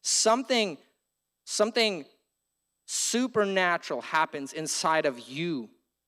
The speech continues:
your whole physical being, your body and your soul, something changes. And that change is Jesus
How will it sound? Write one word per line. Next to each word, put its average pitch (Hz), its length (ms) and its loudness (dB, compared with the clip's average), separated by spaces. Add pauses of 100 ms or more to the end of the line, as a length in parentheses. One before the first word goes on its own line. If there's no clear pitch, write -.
(180)
your 170 160 0
whole 196 320 2
physical 190 560 -2
being, 160 320 -2
your 151 220 0
body 202 480 2
and 190 120 -2
your 165 100 -4
soul, 208 580 2 (180)
something 190 440 -2
changes. 190 760 -2
And 156 140 -8
that 160 160 -2
change 214 420 -2
is 180 240 0 (300)
Jesus 185 840 -2